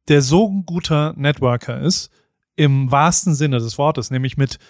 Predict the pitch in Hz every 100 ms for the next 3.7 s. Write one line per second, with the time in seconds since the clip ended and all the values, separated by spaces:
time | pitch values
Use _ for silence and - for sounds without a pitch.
0 | _ _ 131 143 170 185 165 156 127 131
1 | 123 208 - 165 123 113 117 135 170 -
2 | 156 143 135 143 - 147 131 151 202 147
3 | 143 - 139 131 170 170 165